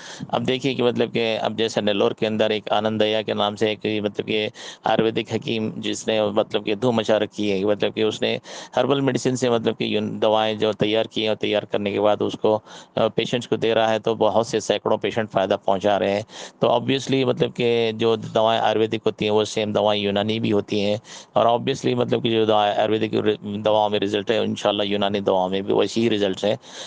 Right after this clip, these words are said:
लेकिन provided लोगों को यकीन हो कि मतलब कि इन दवाओं के अंदर कितना फ़ायदा हो सकता है। अक्सर बेशतर हम ये समझते हैं कि emergency medicine में oxygen लेने से मतलब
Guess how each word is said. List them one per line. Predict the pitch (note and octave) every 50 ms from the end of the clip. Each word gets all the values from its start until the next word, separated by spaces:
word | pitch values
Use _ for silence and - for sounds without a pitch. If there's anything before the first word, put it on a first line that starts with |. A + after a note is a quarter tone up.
| - -
लेकिन | - B2+ C3 C3+
provided | B2+ C3+ C3 B2+ C3+ C#3 C3+ D3 C#3 C3+
लोगों | A#2+ A#2+ B2 B2 C3
को | C3+ C#3
यकीन | A#2+ A2 G#2 - C3 C#3 C#3
हो | C#3 C3+
कि | B2+ C3+
मतलब | B2 B2 A#2 A#2+ A#2+
कि | - B2+ A#2+ A#2+
इन | A2+ A2+
दवाओं | G#2+ A2 A2 A2+ A#2
के | - A#2+
अंदर | A2 G#2+ A2+ A2+
कितना | - - G2+ - - G#2+
फ़ायदा | G2 - F#2+ F#2+ F#2+ G2+
हो | F#2+ F#2 F2+
सकता | - - G#2+ - - G2+
है। | F2 E2 F2 - - - - - - - -
अक्सर | - A#2+ - - D3 C#3
बेशतर | C3+ C3+ B2 - - C3
हम | C3 B2 B2
ये | A#2+
समझते | A2+ - A#2+ A#2 A#2+ B2 - A#2+
हैं | A#2 A#2+
कि | B2+ A#2+ A2
emergency | G#2+ A2 G#2+ A2 A2+ A2+ A2 A#2 A#2
medicine | A2+ A2 A2 G#2 - A#2+ A2+
में | A2 A2 A2+ A2 A2 G#2+ - - - - - - -
oxygen | - A#2 A2+ - - A#2+ A#2 A#2
लेने | A2 A2 A2+ A2
से | A#2 A#2 G#2+ - A2+ A2+ A2+
मतलब | A2 A2 A2+ - G#2+